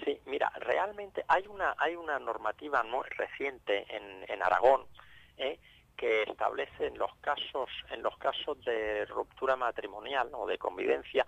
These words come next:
no establece ese automatismo en el uso de la vivienda familiar, ¿eh?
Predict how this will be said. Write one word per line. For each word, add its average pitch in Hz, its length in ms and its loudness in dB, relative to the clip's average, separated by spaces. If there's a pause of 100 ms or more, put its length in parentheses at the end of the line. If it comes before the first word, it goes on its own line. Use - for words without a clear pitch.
(400)
no 147 160 4
establece 156 680 2
ese - 200 -4
automatismo 117 1120 -2 (640)
en 131 180 0
el 120 140 2
uso 127 280 0
de 117 140 2
la 104 120 4
vivienda 95 480 -4
familiar, 82 560 -10 (500)
¿eh? 104 140 -8